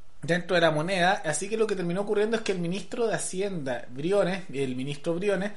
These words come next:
decidió hacer un anuncio y suspender temporalmente este subsidio a los artistas. ¿Por qué? Porque anunció que de ahora en adelante todos los gastos que hacen los ministerios, aunque estén preaprobados, es decir, dentro de su presupuesto,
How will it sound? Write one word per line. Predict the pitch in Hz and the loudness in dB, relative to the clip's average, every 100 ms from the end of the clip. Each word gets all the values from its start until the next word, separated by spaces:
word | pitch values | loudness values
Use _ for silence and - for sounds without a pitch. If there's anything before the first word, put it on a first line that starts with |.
| - - - - | -8 -10 -8 -2
decidió | 180 - 196 247 | -2 -2 2 2
hacer | 240 226 240 | 4 4 2
un | |
anuncio | 208 185 247 208 - 214 233 233 | 0 2 2 2 0 2 2 2
y | 185 | -4
suspender | - 180 - - 160 160 240 247 | -4 -4 -4 -2 -2 4 4 4
temporalmente | 233 220 - 190 196 202 220 214 226 202 | 2 0 2 4 4 2 -2 4 4 4
este | 180 - 185 | 0 -4 -4
subsidio | 190 160 - 196 202 202 | -4 -4 -4 -4 0 2
a | |
los | 180 139 | 2 2
artistas. | 135 - 254 196 - 131 - - - - | 0 -2 -6 -4 -2 -4 -4 -10 -10 -2
¿Por | 170 151 - | 0 0 2
qué? | 226 143 - - - - - - | 0 0 -4 -10 -10 -10 -6 -4
Porque | 185 202 | 2 2
anunció | 202 196 - 240 254 | 2 -2 -2 0 0
que | 254 | 2
de | 233 | 6
ahora | 214 226 | 6 6
en | 220 | 6
adelante | 208 196 202 214 170 - 196 190 | 4 4 4 4 2 0 0 0
todos | - 214 240 254 | 0 4 6 6
los | 247 226 175 | 6 2 4
gastos | 190 202 - 208 | 2 2 -2 -2
que | 202 | 0
hacen | 220 | 0
los | 214 202 | 0 0
ministerios, | 196 160 - 214 196 156 | -2 -4 0 2 4 2
aunque | 160 151 | 0 -2
estén | - 190 190 | -4 -2 0
preaprobados, | - 240 285 277 247 233 214 147 | 4 6 6 6 4 6 8 6
es | 156 | 4
decir, | 160 - 170 | 2 0 0
dentro | 202 202 196 | 0 0 -2
de | |
su | 202 | -2
presupuesto, | 185 165 160 151 214 196 - 208 | -2 -2 -2 0 2 2 0 -2